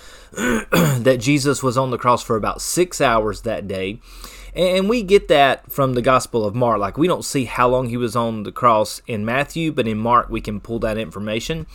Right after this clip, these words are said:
And it seems that he was raised up on the cross at about nine A M that morning,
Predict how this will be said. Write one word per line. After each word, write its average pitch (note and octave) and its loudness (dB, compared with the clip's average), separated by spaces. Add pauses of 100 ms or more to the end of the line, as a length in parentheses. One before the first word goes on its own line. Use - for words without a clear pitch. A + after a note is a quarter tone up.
(500)
And D3 0
it D3+ 4
seems G3+ 0
that E3+ -2
he C#3+ 0
was C3+ 0
raised D3 2
up F3+ 4
on C#3 0
the B2 -2
cross B2 2
at B2 -2
about A2+ 0
nine B2+ -2
A E3+ 0
M E3 0
that E3 0
morning, A2 -2